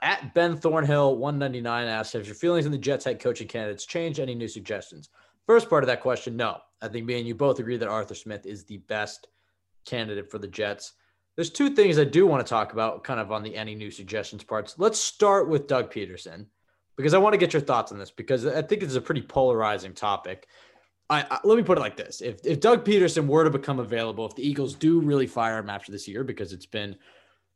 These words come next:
a pretty nightmarish year in Philadelphia, similar to New York, but they're still alive. I mean, they should even win their division, but you never know what could happen. But they're, they're not looking good under, under Doug Peterson. A lot of regression since Frank Reich has left.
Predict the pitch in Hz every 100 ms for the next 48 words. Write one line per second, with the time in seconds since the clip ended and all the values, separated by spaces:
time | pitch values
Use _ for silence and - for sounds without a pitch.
0 | - 147 202 147 139 131 135 131 123 -
1 | 123 120 110 123 113 110 110 - 117 113
2 | 113 233 233 180 139 131 127 135 135 120
3 | 127 120 - 104 98 113 107 104 101 98
4 | 98 101 - 127 104 95 95 113 135 101
5 | 95 _ _ _ 104 101 98 117 98 101
6 | 98 - 104 - _ _ _ _ - -
7 | _ _ _ - 139 127 107 95 87 85
8 | 101 98 107 101 104 123 113 135 156 160
9 | 147 135 110 120 113 107 107 98 107 101
10 | 107 95 - 104 101 107 101 107 127 123
11 | 101 113 98 98 98 90 101 95 101 92
12 | 92 98 180 202